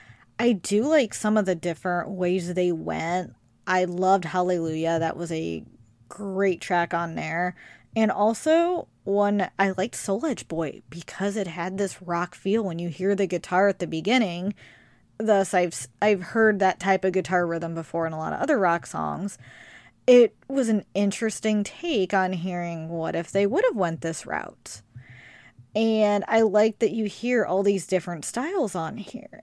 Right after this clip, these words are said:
And there were some great ones on here. Champagne Gold was also great. Chewing Gum.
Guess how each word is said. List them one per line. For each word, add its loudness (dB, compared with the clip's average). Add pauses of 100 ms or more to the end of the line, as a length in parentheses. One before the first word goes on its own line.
And 0
there 4
were 2 (720)
some 0
great 4
ones 0
on 0
here. -4
Champagne -6
Gold 2
was 0
also 0
great. 4
Chewing 0
Gum. 2